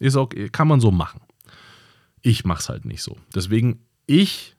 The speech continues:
störe mich an Leuten, die irgendeinen Schund da draußen verkaufen oder irgendeinen Rotz anbieten, der keinen Mehrwert hat.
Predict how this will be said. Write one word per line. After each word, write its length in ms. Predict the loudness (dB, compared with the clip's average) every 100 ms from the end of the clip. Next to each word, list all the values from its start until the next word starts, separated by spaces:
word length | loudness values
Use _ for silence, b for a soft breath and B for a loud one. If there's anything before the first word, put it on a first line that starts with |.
| _
störe 520 | -12 0 2 4 2
mich 300 | 0 -2 -4
an 120 | -4
Leuten, 540 | 0 0 0 -2 -2 -2
die 160 | -6 0
irgendeinen 600 | 0 0 -2 -2 -2 -2
Schund 600 | -4 0 2 2 -2 -4
da 80 | -4
draußen 460 | -4 -6 -6 -8
verkaufen 540 | -8 -6 -4 -6 -4 -4
oder 160 | -2
irgendeinen 440 | -2 -2 -2 -2 -2
Rotz 460 | -4 -6 -6 -8
anbieten, 600 | -6 -6 -4 -6 -6 -4
der 120 | -4
keinen 240 | -2 -2 0
Mehrwert 380 | 0 -2 -4 -8
hat. 200 | -16